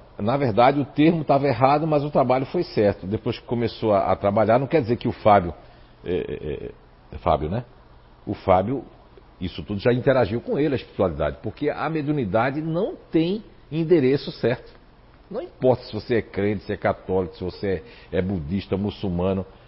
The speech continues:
É uma questão orgânica e espiritual. Se você é do interior, se você sabe falar,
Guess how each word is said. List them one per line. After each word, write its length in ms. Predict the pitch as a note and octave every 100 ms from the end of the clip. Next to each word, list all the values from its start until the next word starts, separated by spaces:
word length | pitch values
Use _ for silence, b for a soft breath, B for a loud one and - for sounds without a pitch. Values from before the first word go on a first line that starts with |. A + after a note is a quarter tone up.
| B -
É 120 | A#3
uma 120 | D#4
questão 400 | D#4 E4+ - G3+ G#3
orgânica 580 | F#3+ C3 D3 F#3+ G#3
e 20 | A#3
espiritual. 520 | - D4 - C4 G2+
Se 120 | -
você 360 | B2+ A#2+ - B2+
é 60 |
do 140 | A#2 B2+
interior, 520 | G#2+ A#2+ A#2 G#2 A2+
se 80 | -
você 260 | A2 A#2
sabe 260 | - G#2+ -
falar, 520 | A2 F#2+ F#2 G2+